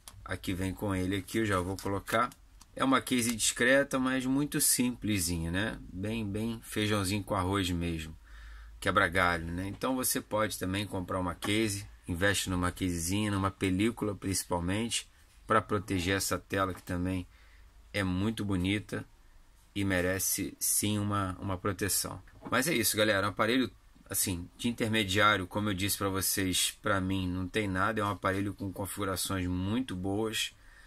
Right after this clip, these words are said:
Esse Snapdragon seis três seis me surpreendeu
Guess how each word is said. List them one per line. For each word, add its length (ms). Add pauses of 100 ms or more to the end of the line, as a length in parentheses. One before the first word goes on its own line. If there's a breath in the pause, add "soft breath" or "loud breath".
(240 loud breath)
Esse 180
Snapdragon 640
seis 200
três 240
seis 300
me 140
surpreendeu 840